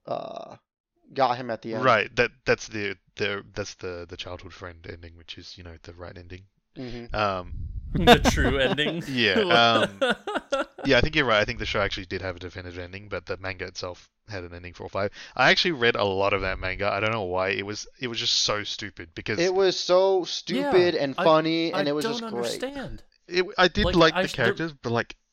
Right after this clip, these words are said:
Speaker 2: it's, like, the scenario setup was, like, so absurdly stupid to me that it made me laugh, and I kept reading because of it. Like
Speaker 1: When the lights went out and he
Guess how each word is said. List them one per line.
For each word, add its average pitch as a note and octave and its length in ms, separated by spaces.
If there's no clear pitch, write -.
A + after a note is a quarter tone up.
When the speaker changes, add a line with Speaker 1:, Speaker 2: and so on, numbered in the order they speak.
Speaker 2:
it's, - 440
like, C#3 180
the C3+ 100
scenario D3 600
setup G#2+ 360
was, G#2+ 160
like, G#2 180
so B2+ 300
absurdly A2 680
stupid G#2 380
to G2+ 80
me F#2 140
that F2+ 120
it F#2 100
made G2 160
me G2 100
laugh, F#2 320
and G2+ 120
I F#2+ 100
kept G2 220
reading F#2+ 340
because F#2 260
of G2+ 100
it. D#3 120
Like C3 120
Speaker 1:
When G3 80
the F#3 120
lights E3+ 440
went F#3+ 180
out F#3+ 320
and D3+ 140
he E3 240